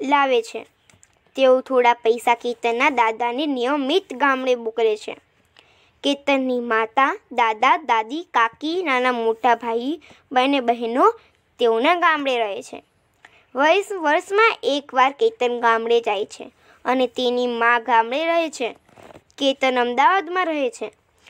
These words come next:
તે તેની માને ખૂબ યાદ કરે છે અને તે એમને પત્ર પણ લખે છે. ત્યારબાદ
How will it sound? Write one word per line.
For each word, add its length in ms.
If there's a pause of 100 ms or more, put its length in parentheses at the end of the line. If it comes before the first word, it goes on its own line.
(260)
તે 140
તેની 340
માને 340
ખૂબ 480
યાદ 260
કરે 340
છે 300 (360)
અને 220
તે 360
એમને 560 (220)
પત્ર 400
પણ 220 (500)
લખે 400
છે. 200 (840)
ત્યારબાદ 520